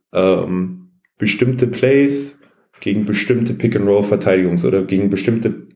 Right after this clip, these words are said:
Verteidigungen, äh, so lange melken kannst, bis es nicht mehr geht. Ja? Äh, oder du hast, du hast ein Man-to-Man-Play, was genauso gegen die Zone funktioniert.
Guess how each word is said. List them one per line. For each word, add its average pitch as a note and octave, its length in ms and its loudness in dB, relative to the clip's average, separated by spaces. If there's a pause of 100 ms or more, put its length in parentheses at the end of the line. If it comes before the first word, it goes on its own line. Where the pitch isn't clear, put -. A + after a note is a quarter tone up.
(220)
Verteidigungen, A2 1200 0
äh, G2 460 0
so A2+ 280 2
lange A#2 240 2
melken A#2 360 2
kannst, A#2+ 280 0
bis G#2+ 140 0
es G#2 120 -2
nicht G#2 140 2
mehr F2+ 120 2
geht. A#2 340 0 (420)
Ja? A#2 240 -2 (460)
Äh, F#2 380 2 (380)
oder F#2+ 240 2
du F2+ 160 0
hast, - 600 -6
du G2+ 140 2
hast G2+ 240 -2
ein G#2+ 100 2
Man-to-Man-Play, A2 960 2
was G2+ 380 -6
genauso G2+ 360 2
gegen G#2 200 2
die F#2+ 80 2
Zone G2+ 480 0
funktioniert. - 720 -4